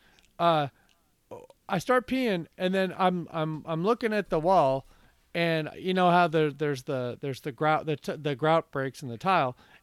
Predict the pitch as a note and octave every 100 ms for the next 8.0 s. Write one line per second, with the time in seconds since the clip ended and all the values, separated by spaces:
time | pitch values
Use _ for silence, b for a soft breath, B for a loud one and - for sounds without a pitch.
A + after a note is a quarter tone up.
0 | - D#3 D3+ D3 C#3+ - - G3 F3+ D#3
1 | D#3+ C#3 C#3+ C#3 C3+ D3+ D#3 C#3+ D#3+ D#3+
2 | D3+ C#3+ - C#3+ D3 C#3 D3 C#3+ C#3 C#3+
3 | C3+ C3+ - - C#3 B2+ C3 C3 C#3 b
4 | b - D3+ D3 C#3 - - G#3+ D3 G#2
5 | _ _ _ _ _ D3+ F3+ D#3+ E3 C#3+
6 | C#3 G#3 G#3 C#3 A2 _ _ _ _ -
7 | F#3+ F#3 D3+ E3 D#3 G3 A3+ A#3+ F#3+ -